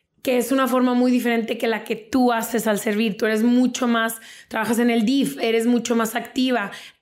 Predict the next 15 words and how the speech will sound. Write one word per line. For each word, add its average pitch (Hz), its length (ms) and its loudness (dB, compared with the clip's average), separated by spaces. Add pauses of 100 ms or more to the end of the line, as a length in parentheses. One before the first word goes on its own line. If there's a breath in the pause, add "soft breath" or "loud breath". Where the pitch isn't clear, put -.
(340)
ama-, 240 400 2
o 233 80 0
sea, 226 200 0
es 208 140 0
más 233 340 2
como 240 480 2 (380 loud breath)
trabajo 233 420 0
de 262 160 0
campo, 254 420 2
por 254 140 -2
así 233 240 -2
decirlo, 240 400 0
y 233 80 -2
creo 233 200 0
que 240 260 -4